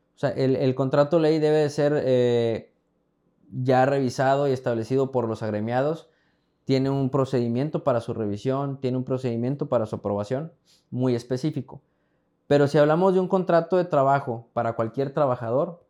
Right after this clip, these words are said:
o sea, un patrón que, "Oye, voy a contratar a alguien, ¿cómo le hago el contrato? ¿Cómo lo contrato?". Yo la pregunta que le hago tanto a mis clientes como conocidos que me llegan a preguntar es,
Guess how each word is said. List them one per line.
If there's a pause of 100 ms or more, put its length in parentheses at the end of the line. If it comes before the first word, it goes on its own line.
(160)
o
sea,
un
patrón
que,
"Oye,
voy
a
contratar
a
alguien, (200)
¿cómo
le
hago
el
contrato? (1040)
¿Cómo
lo
contrato?". (880)
Yo
la
pregunta
que
le
hago
tanto
a
mis
clientes
como
conocidos
que
me
llegan
a
preguntar
es,